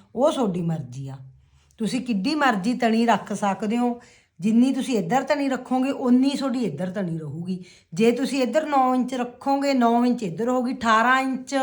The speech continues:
ਇਹਦੇ ਵਿੱਚ ਹੋਰ ਕੱਪੜਾ ਪਲੱਸ ਹੋ ਜਾਊਗਾ। ਠੀਕ ਹੈ ਜੀ, ਇਸ ਤਰ੍ਹਾਂ ਆਪਾਂ ਜਿਹੜੀ ਇਹਦੀ ਪੱਟੀ ਹੈ, ਉਹਦੀ ਲੰਬਾਈ ਲਾਉਣੀ ਹੈਗੀ। ਤਣੀਆਂ ਦਾ ਵਿੱਚ ਰੱਖ ਕੇ, ਤਣੀਆਂ ਛੋਟੀਆਂ ਵੱਡੀਆਂ ਲਾਉਣੀਆਂ ਤੁਹਾਡੀ ਮਰਜ਼ੀ ਹੈ।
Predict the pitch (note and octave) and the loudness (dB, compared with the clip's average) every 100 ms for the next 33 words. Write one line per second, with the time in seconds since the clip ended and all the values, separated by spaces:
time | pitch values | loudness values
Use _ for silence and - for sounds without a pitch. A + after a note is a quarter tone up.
0 | C4 - - - B3+ E4+ E4 - B3+ A3 | -4 -8 -16 -2 0 2 -2 -2 -2 -2
1 | A3 - - A3 G#3+ G3+ F3 - A3+ F#3+ | -2 -6 -6 -4 -4 -4 -6 -6 -8 -8
2 | C3+ - C#3 - _ _ _ _ _ _ | -10 -14 -16 -20 _ _ _ _ _ _
3 | _ _ _ _ _ _ A3+ A3+ D4+ D4+ | _ _ _ _ _ _ -4 -2 0 0
4 | C4+ C#4 C4 B3 - C4 B3+ - C4 B3 | 0 -2 -2 -4 0 2 2 2 0 2
5 | C4 C#4+ C4+ - B3 - B3+ B3 B3 A#3 | 0 0 -2 -4 -6 -4 2 4 6 4
6 | A#3 - _ G#3+ A#3+ D4+ C4 G#3+ F3 D#3 | 2 -14 _ -4 0 2 2 2 0 -6
7 | D3+ D3 D3 F#3 G3 E3 D#3+ E3 - _ | -8 -8 -6 -4 -4 -4 -8 -12 -16 _
8 | - A#3 A#3+ B3+ C4 C4 A#3 G#3+ - G#3+ | -2 2 4 6 6 4 4 -2 -6 -2
9 | A3 G#3+ B3+ C4+ C4+ A#3+ A#3+ B3+ B3 A3 | -2 -2 -6 -6 -2 0 0 0 -2 -6
10 | G#3+ B3+ C#4 A3 G3 G3 A#3 A3+ G#3+ G#3+ | -6 -2 0 0 -2 -2 -2 -2 -4 -4
11 | A3 A3 A#3+ G3 E3 F#3 F#3 F3+ A#3+ B3+ | -6 -2 -2 -2 -4 -4 -6 -4 -2 0